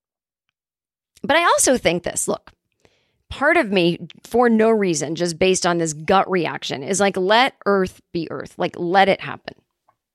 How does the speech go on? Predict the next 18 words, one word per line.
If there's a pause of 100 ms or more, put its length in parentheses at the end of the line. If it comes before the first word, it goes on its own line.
(800)
Like,
maybe
there's
some (720)
grand (360)
spiritual
reason
that's
supposed
to
happen.
I
don't
know. (800)
And
then
if
I,